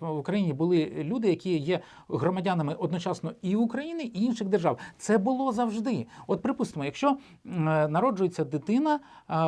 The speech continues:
у, е, громадянина України і Литви, е,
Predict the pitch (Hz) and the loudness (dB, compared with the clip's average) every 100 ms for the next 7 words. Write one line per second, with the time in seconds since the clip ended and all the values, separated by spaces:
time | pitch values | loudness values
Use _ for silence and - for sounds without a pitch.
0 | 165 - 196 214 202 196 185 175 175 156 | 2 0 2 6 8 10 10 8 4 -2
1 | 151 139 160 180 180 190 170 160 180 - | -2 0 0 0 0 2 2 2 0 0
2 | 165 208 320 277 202 _ 220 208 202 - | 0 2 2 2 0 _ 4 4 2 -2
3 | 156 131 117 - _ _ _ - 143 143 | -2 -2 -2 -8 _ _ _ -6 0 0